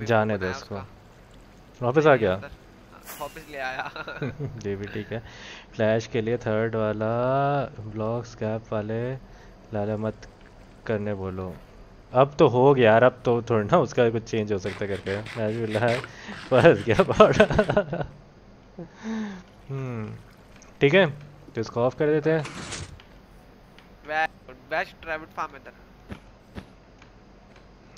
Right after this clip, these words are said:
Speaker 1: Rabbit farm नहीं, rabbit foot farm।
Speaker 2: अरे,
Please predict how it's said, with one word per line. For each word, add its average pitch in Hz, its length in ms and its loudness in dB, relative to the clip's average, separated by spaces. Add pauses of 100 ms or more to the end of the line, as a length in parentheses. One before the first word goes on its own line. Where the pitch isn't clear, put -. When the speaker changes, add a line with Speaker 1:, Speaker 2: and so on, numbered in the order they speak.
(160)
Speaker 1:
Rabbit 101 340 -2
farm 98 240 -6
नहीं, 113 140 -6
rabbit 98 280 -4
foot - 360 -8
farm। 98 360 -10 (880)
Speaker 2:
अरे, 139 880 -12